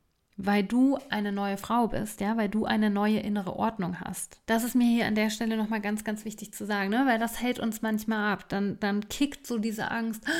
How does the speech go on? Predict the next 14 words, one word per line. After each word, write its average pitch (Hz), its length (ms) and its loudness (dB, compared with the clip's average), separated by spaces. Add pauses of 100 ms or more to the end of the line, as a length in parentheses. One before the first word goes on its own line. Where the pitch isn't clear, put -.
(160)
<gasps> 269 300 -2
wenn 220 140 2
ich 220 120 0
jetzt 254 220 0
aber 233 160 0
irgendwie 220 240 0
was, 214 320 -2
ein 214 720 2
Coaching 302 500 -2
anfange, 233 680 0 (380)
wo 220 300 2
es 285 120 -2
darum 233 380 0
geht, 226 420 0